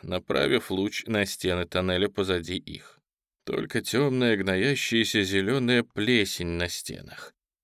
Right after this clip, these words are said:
«Что-нибудь есть?» — спросил Льюис, когда мужчины двинулись дальше. «Ещё нет», — сказал Дженкинс с ноткой беспокойства в голосе. «Как, чёрт возьми, мы узнаем, что идём в правильном направлении?» — спросил Льюис.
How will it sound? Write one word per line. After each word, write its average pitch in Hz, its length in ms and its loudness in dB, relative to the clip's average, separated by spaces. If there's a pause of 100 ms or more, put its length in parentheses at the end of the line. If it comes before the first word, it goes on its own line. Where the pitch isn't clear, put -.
(120)
«Что-нибудь 107 540 2
есть?» — 127 540 2
спросил 92 520 0
Льюис, 131 600 -2
когда 165 300 0
мужчины 131 520 0
двинулись 104 500 0
дальше. - 480 -10 (840)
«Ещё 143 360 0
нет», — 117 480 2
сказал 90 440 0
Дженкинс 113 640 0
с - 140 -10
ноткой 98 320 2
беспокойства 98 640 -2
в 110 100 -4
голосе. - 480 -6 (400)
«Как, 110 240 2
чёрт 104 300 2
возьми, 117 340 4
мы 110 160 6
узнаем, 113 400 4
что 110 200 2
идём 117 180 4
в - 80 -6
правильном 147 420 4
направлении?» — 151 760 2 (120)
спросил 101 480 2
Льюис. 85 400 -4